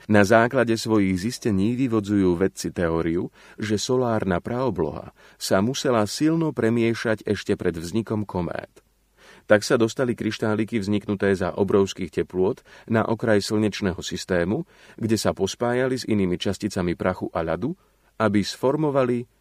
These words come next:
špinavú snehovú guľu. Prečo nemá ďateľ otras mozgu? Ak sa človek udrie hlavou o tvrdý povrch, dostane otras mozgu. Ďateľ však môže udierať hlavou o strom do nekonečna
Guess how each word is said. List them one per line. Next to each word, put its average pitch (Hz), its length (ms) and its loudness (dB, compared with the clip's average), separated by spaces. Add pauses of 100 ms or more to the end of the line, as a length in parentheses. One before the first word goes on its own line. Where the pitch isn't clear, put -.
(140)
špinavú 147 800 -4
snehovú 82 520 -4 (120)
guľu. 87 320 -4 (1700)
Prečo 180 480 2
nemá 95 400 2
ďateľ 113 720 0
otras 98 400 -2
mozgu? 87 400 -4 (1120)
Ak 139 160 8
sa - 160 6
človek 139 440 4
udrie 123 360 6
hlavou 95 560 4
o 95 160 2
tvrdý 104 400 2
povrch, 110 520 -2 (240)
dostane 120 640 4
otras 90 400 2
mozgu. 80 400 -2 (640)
Ďateľ 98 560 2
však 131 240 4
môže 131 320 4
udierať 135 560 4
hlavou 104 400 6
o - 80 4
strom 98 320 2
do 90 160 6
nekonečna 90 720 2